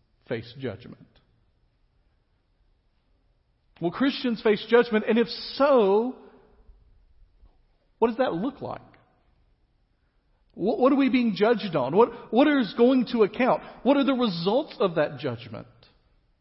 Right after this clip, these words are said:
Second Corinthians chapter five. Paul, by the way, is defending his ministry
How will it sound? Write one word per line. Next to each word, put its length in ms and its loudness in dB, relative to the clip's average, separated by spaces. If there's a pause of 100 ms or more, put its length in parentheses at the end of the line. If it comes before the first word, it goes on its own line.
(880)
Second 340 -8
Corinthians 580 -6 (1040)
chapter 600 -8 (300)
five. 300 -12 (1800)
Paul, 260 4
by 140 2
the 80 -2
way, 420 0
is 760 -4 (800)
defending 600 -2
his 220 -8
ministry 720 -8